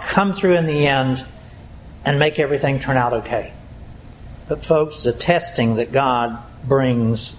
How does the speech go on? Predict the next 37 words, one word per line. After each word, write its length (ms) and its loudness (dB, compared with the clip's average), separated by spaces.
to 200 4
us 280 0
in 160 -2
these 220 2
fiery 440 2
trials 520 0
that 100 -8
he 140 0
mentioned 440 0
there 120 4
in 140 -2
verse 260 -2
twelve, 460 0
they 100 6
have 120 2
more 200 4
than 140 -2
one 180 2
purpose. 540 -2
And 80 0
we 80 6
have 140 2
to 60 2
understand 580 2
that. 280 -2
That 140 2
just 320 2
as 220 4
the 100 -6
testing 580 0
in 260 0
our 160 2
school 460 4
system 420 0
not 160 4
only 220 2
reveals 680 2